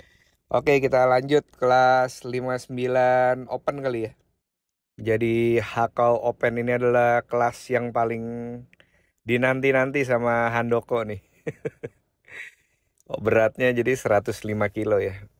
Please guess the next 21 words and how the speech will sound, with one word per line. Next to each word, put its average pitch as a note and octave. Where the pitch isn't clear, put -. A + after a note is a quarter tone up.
Mungkin D3+
gua E3
nggak C#3+
tahu D#3+
ya C3+
di A#2+
tim-tim A2+
lain B2+
motornya A#2+
bat-, G#2
apa, A2+
beratnya A2+
sesuai A2+
apa G2+
enggak, A2
tapi B2
di G#2+
Tekno A#2+
sih C#3
kelebihan A2+
beratnya. G2+